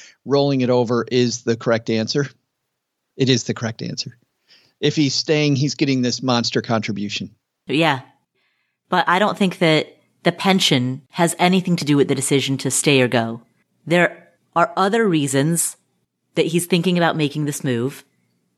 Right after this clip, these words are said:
Speaker 2: but there's some blockage that makes it difficult to want to come face to face with those reasons, even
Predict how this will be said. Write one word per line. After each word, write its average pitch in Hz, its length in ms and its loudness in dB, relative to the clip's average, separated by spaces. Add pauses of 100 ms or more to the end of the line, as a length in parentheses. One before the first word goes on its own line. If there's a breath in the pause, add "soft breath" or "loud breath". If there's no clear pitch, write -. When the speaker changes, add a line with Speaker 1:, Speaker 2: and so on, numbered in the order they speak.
(600)
Speaker 2:
but 175 180 2
there's 165 200 2
some 208 380 2
blockage 165 800 0 (560)
that 175 180 2
makes 190 380 0
it 147 260 -2
difficult 190 640 0
to 170 200 0
want 156 380 0
to 147 600 2 (420)
come 180 220 0
face 165 220 0
to 160 100 -2
face 147 280 0
with - 120 -2
those 135 220 0
reasons, 120 600 -4 (680)
even 220 720 0